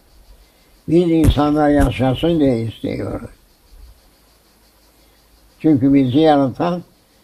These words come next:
bu yeryüzünde yaşayalım ve yaratanı tanıyalım,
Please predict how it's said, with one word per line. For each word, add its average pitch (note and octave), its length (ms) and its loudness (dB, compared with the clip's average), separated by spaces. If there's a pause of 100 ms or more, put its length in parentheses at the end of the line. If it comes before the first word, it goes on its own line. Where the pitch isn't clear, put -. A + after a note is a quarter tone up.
(320)
bu D3+ 580 0 (480)
yeryüzünde C#3 960 2 (640)
yaşayalım C3+ 960 0 (680)
ve B2+ 400 -2 (320)
yaratanı C3+ 800 0
tanıyalım, C3+ 800 0